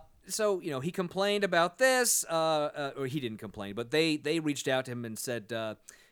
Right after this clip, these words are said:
"Could you change it? Maybe not be a dick? Maybe don't be a dick and, and screech about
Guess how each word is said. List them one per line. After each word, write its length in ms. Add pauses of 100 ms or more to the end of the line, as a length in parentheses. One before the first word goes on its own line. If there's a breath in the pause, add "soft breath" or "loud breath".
(140 loud breath)
"Could 160
you 60
change 400
it? 200
Maybe 300
not 220
be 100
a 60
dick? 400 (240)
Maybe 280
don't 220
be 140
a 40
dick 280
and, 240
and 160
screech 480
about 340